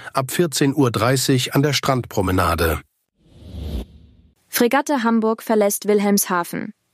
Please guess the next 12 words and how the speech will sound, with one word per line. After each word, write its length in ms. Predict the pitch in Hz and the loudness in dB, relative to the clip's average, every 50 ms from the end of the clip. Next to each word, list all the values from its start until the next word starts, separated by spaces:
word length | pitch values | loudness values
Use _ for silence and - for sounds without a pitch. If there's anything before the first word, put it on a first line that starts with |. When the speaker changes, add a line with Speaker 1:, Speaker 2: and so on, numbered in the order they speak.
| _ _ _ _ _ _ - | _ _ _ _ _ _ 0
Speaker 2:
Die 120 | 226 208 | 0 2
deutsche 340 | - 233 247 262 - - 262 | 4 2 2 2 2 0 -2
Fregatte 460 | - - 233 214 - 220 226 - 240 | 0 0 -2 0 0 0 -2 -2 -2
in 200 | - - 214 214 | -2 0 0 2
Hamburg 420 | 208 214 214 214 214 220 220 - - | 2 2 0 2 2 0 0 -2 -2
ist 200 | - 214 - - | -4 -4 0 0
von 160 | 226 214 202 | 2 2 4
Wilhelmshaven 720 | 214 220 208 214 208 208 - - 214 202 208 - - 214 | 4 2 2 4 2 2 2 2 0 -2 -2 0 -2 -2
zu 140 | 208 - 202 | -2 0 -2
einem 240 | 196 196 196 190 196 | 0 2 2 2 2
nato-Einsatz 720 | 190 190 196 202 - 202 - - 185 185 180 185 175 - - | 2 2 0 -2 -2 -4 -4 -2 -2 -2 0 -2 -2 -2 -2
aufgebrochen. 720 | - 185 - - 190 185 - 180 175 - - - - | -2 -4 -2 -4 -4 -4 -4 -6 -6 -6 -8 -10 -10